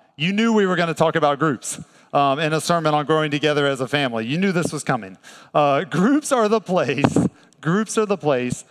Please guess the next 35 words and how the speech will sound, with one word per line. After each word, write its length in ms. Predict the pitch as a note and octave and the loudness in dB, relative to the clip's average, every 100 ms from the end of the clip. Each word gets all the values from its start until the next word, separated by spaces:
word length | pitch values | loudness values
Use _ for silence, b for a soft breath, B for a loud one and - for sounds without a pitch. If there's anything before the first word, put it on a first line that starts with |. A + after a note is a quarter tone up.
| b | b
where 240 | C#3+ D3+ C#3 | -2 0 0
real 400 | B2 E3+ G#3+ G3+ | -4 0 0 0
community 560 | - D3+ C#3 B2+ B2 | -4 -4 -4 -4 -4
happens 460 | A2+ B2 - G#2+ A2 | -4 -4 -4 -8 -8
at 160 | A#2+ A2 | -10 -4
Crossroads. 680 | B2 A2 - G2+ F#2+ - - _ B B B B | -2 -2 -4 -10 -10 -16 -20 _ B B B B
Um, 240 | C#3 B2+ C3+ | 0 0 -2
I, 300 | C#3 D3+ - - | -2 -4 -6 -2
I 140 | D3 | 0
like 240 | D3+ E3 | 2 0
to 80 | E3 | -4
say, 420 | D3 D#3+ D3+ D#3 | -2 0 0 -2
and, 320 | A#3+ E3+ C3 D3+ | -6 -6 -6 -4
and 100 | B2+ | -2
we 100 | C#3+ | 0
like 160 | C#3+ | 0
to 100 | C#3 | -2
say 120 | C#3+ | -2
around 220 | C3 B2+ C3 | 0 -2 -2
here 140 | B2 | -4
at 60 | - | 0
Crossroads, 460 | B2 - A#2+ A2 B B - | -2 -2 -6 -6 B B -4
we 200 | D3 G3 | 0 0
are 100 | F#3+ | 0
not 160 | F3 | 0
a 80 | D#3+ | 0
church 420 | - - D#3+ - | -2 -2 -2 -4
with 440 | B2 C#3+ F3 - - | -6 -2 -2 -4 -8
groups, 440 | B2 A#2 - - | -6 -6 -8 -10
we 140 | C#3 | -2
are 160 | D#3+ C#3+ | 0 0
a 80 | C3+ | -2
church 420 | - C3+ C3+ - - | -4 -4 -4 -10 -2
of 460 | C#3 C3 A#2+ - _ A2 | 0 0 -2 -8 _ -14
groups. 540 | A#2+ A#2 F2 - - | -6 -6 -6 -12 -14